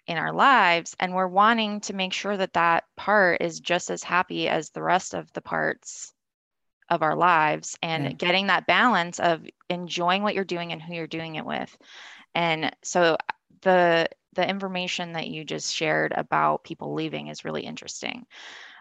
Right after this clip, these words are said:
Speaker 1: Um, but now I'm curious,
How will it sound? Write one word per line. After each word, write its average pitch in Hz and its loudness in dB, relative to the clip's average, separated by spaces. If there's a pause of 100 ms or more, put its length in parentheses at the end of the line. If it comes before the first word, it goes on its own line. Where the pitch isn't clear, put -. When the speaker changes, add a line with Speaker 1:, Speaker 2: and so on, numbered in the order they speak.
Speaker 1:
Um, 165 4 (1000)
but 220 6
now 214 8
I'm 220 6
curious, 170 2